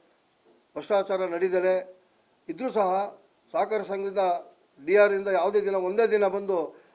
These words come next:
ಈ ನಮ್ಮ ಲೆಕ್ಕಾಚಾರವಾಗಲಿ ಏನೇ ಒಂದು ಪತ್ರನೂ ಸಹ ನೋಡದಲೇ ಏಕಪಕ್ಷೀಯವಾಗಿ ಇವತ್ತು ಆಡಳಿತಾಧಿಕಾರಿ ನೇಮಿಸುವಂಥ ಪ್ರಯತ್ನ ನಡೆ-, ನಡೆದಿದ್ದಕ್ಕೆ ನಾವು ಅದನ್ನು ಖಂಡಿಸ್ತಿದ್ದೀವಿ. ಜೊತೆಗೆ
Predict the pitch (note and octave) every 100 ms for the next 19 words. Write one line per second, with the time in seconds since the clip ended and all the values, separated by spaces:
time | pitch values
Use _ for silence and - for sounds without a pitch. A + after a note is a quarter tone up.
0 | _ - F3 F#3+ F#3+ F#3 E3+ D3 - _
1 | _ _ - E3 A3 A3 G#3 G3+ G3+ G3
2 | F#3 G3+ G3 F#3+ F3+ F3 E3+ E3 - -
3 | E3 G#3 G#3+ G#3 F#3 F#3 D#3+ E3 F#3 E3+
4 | F#3+ F3+ - _ _ _ F#3+ G#3 A3 G#3
5 | G3 F#3 F#3 F#3+ G3 F3+ F#3+ G3 F3 E3
6 | F3+ F3 E3+ E3 E3 D#3+ D#3+ D#3+ D#3 D#3
7 | D#3 D3+ D#3+ D#3 D#3 - - _ D#3 F#3+
8 | F3+ F3 D#3 D#3 D#3 D#3 D#3 D3 F#3 F#3+
9 | - D#3+ D3 F#3 G#3 - _ _ _ _
10 | _ - - A3+ G3+ D#3 D#3